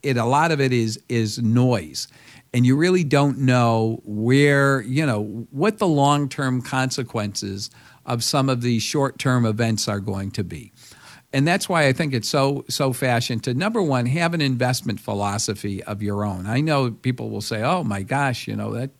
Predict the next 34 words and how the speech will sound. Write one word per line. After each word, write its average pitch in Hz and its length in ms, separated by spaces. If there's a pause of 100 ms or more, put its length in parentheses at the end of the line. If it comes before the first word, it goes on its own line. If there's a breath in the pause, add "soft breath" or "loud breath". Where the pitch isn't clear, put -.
I - 160
don't, 117 220
wouldn't 127 220
even 156 180
think 139 220
of - 80
that - 260
philosophy." 104 720 (480 loud breath)
But 143 180
you 151 120
have 185 280
to 151 340
really 147 720
have 139 220
a 127 60
little 175 280
bit 143 180
of, 120 280
of 110 320 (100)
knowledge, 123 720
uh, 104 340
about 110 420 (100)
what, 123 320
how 175 240
things 147 360
work 120 380
in 110 80
the 101 80
world. 78 480 (540 loud breath)
Uh, 113 260
because 135 560 (560)
when 185 520
you 175 340
get 151 400